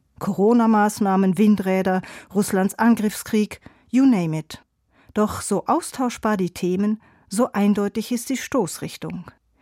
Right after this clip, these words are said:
Immer geht es gegen den als links und elitär denunzierten Mainstream. "Fuck Liberals" heißt die Parole auf Mageramerikanisch. Je größer das Entsetzen der Gegenseite, desto besser.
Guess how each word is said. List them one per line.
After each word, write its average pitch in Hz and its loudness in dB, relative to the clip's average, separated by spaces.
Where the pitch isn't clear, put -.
Immer 349 2
geht 220 0
es 226 -6
gegen 196 0
den 196 2
als 175 -4
links 226 0
und 185 0
elitär 196 -4
denunzierten 190 0
Mainstream. 151 -4
"Fuck - -4
Liberals" 202 0
heißt 170 -4
die 180 -6
Parole 180 0
auf 202 -2
Mageramerikanisch. 160 -2
Je 233 4
größer 269 2
das 214 -2
Entsetzen 214 -2
der 185 0
Gegenseite, 196 -2
desto 214 -4
besser. 156 -6